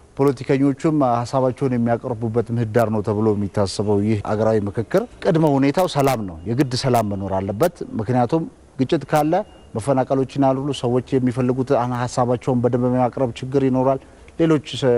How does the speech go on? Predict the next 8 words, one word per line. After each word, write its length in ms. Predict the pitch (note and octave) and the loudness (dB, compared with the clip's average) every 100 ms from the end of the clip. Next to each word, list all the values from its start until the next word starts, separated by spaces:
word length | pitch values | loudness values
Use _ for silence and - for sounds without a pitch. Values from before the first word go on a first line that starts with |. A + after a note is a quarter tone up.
| A2+ A2 | 2 0
ኮሚሽኑም 440 | B2+ B2+ C3 C3 | -2 -2 0 0
ተንቀሳቅሶ 480 | A#2 A2 A2+ A#2 G#2 | -2 -6 -4 -4 -2
የሚሰራበት 560 | A2 G2+ G#2+ G2+ G#2+ - | -4 -2 -4 -2 -4 -2
ሁኔታ 220 | A#2+ B2 | -2 -2
ችግር 240 | A#2+ F#2 A2 | -4 -4 -4
ውስጥ 160 | G2 | -4
ይገባል 360 | G#2 G#2 F2+ F2+ | -4 -2 0 0
እና 160 | A2+ | 2